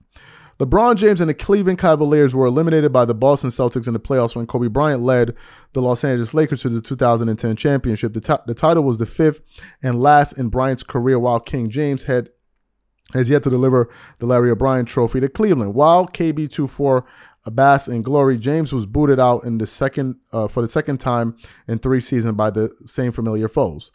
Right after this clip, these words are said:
Then it continues on. "Dwayne Wade, already a champ with the Miami Heat in two thousand and six, revealed a conversation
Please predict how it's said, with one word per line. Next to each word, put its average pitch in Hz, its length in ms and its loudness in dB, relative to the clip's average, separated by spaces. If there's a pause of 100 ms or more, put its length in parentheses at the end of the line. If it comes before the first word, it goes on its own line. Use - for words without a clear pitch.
(420)
Then 156 120 2
it 160 60 0
continues 147 420 0
on. 117 200 0
"Dwayne 165 360 0
Wade, 170 200 4
already 165 360 4
a 139 80 2
champ 143 340 -2
with 131 100 -2
the - 60 -4
Miami 120 360 -2
Heat 147 200 -4
in 123 80 -2
two 135 140 -6
thousand 123 400 0
and 110 100 -2
six, 139 380 -2
revealed 131 400 0
a - 20 -2
conversation 120 960 -2